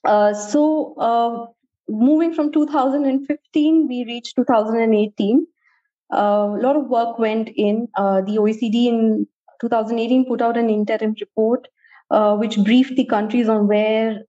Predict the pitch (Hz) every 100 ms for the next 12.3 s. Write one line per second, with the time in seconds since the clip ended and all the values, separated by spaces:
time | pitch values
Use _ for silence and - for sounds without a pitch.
0 | _ 214 208 208 214 208 202 208 - -
1 | - 214 214 - 208 214 302 208 208 196
2 | 208 208 202 202 - 220 214 202 196 202
3 | 202 190 190 214 220 220 _ _ _ _
4 | - 208 202 208 202 202 226 220 233 247
5 | 247 220 214 214 240 233 - 247 254 262
6 | 262 - 254 247 247 233 208 202 202 -
7 | _ 196 220 220 208 226 220 220 233 247
8 | 220 220 226 214 233 262 240 220 220 220
9 | - 208 208 285 320 _ _ _ - 208
10 | 226 226 220 214 247 233 254 214 214 220
11 | 233 233 247 208 208 214 208 208 202 202
12 | 196 214 294